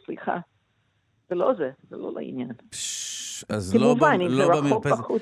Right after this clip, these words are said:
Speaker 1: זה
Speaker 2: תשמעי,
Speaker 1: עדיף.
Speaker 2: אני, אני מוכרח לומר, אה, ושוב, זה לא חלק מהמחקר, אבל מדהים אותי עדיין האחוזים הגבוהים של, אה, אחוז המעשנים ב-, המעשנים והמעשנות בישראל, אה, גם אגב מביקורים בבסיסים צבאיים, שם, אה,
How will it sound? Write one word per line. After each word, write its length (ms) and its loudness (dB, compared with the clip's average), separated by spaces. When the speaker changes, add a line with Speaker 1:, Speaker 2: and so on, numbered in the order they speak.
Speaker 1:
זה 100 2
Speaker 2:
תשמעי, 220 2
Speaker 1:
עדיף. 120 -2
Speaker 2:
אני, 120 0
אני 100 -2
מוכרח 240 -2
לומר, 340 2
אה, 320 2
ושוב, 520 2
זה 320 0
לא 120 0
חלק 240 -4
מהמחקר, 520 0
אבל 200 -2
מדהים 420 2
אותי 240 0
עדיין 680 0
האחוזים 1040 0
הגבוהים 640 0
של, 440 -2
אה, 480 -2
אחוז 240 -4
המעשנים 540 0
ב-, 60 0
המעשנים 420 0
והמעשנות 500 0
בישראל, 1000 0
אה, 280 0
גם 220 0
אגב 260 0
מביקורים 600 0
בבסיסים 540 0
צבאיים, 340 0
שם, 260 0
אה, 800 -2